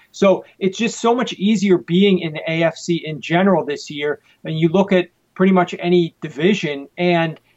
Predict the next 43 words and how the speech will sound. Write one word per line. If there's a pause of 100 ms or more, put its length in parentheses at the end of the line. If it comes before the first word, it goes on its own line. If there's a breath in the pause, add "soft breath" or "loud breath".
(120)
they're
not (220)
quite
as
good
as
what
they've
been
in
years
past,
um, (680)
with
the
A
F
C
South
being (300 soft breath)
that
exception.
Uh, (220)
we'll
have
to
see (240 soft breath)
what
the
Steelers
do,
but
there
have
been,
uh, (180)
what, (220)
what, (300)
what
the
Bengals
do,
sorry,